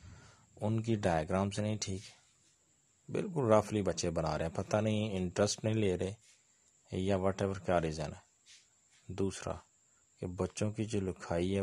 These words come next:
बिल्कुल ही नाकस है, बिल्कुल ही पुअर है। किसी किस्म की उसमें कोई अट्रैक्शन नहीं है,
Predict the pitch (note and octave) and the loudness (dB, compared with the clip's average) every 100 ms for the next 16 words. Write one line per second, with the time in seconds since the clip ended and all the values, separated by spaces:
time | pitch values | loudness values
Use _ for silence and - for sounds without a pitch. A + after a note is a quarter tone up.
0 | F#2 E2+ G#2 A2 G2+ F#2+ F2+ F2 G2 - | -2 -2 0 0 0 0 0 -4 -6 -16
1 | - - E2+ D2+ - - - - _ _ | -20 -8 -6 -4 -6 -10 -10 -18 _ _
2 | - _ _ _ - C3+ B2+ A#2 F#2+ G2 | -20 _ _ _ -6 -6 -2 -4 -2 -2
3 | E2+ D#2 - - _ _ - _ - - | -2 -2 -8 -20 _ _ -20 _ -20 -14
4 | - B2 B2+ A#2 A2 - G#2 G2+ F#2+ G2 | -4 0 0 0 0 0 0 0 -2 -2
5 | F#2 F#2 - F#2+ - - F#2+ F#2+ F2+ F2 | 0 -2 0 -4 -2 -2 0 0 0 -2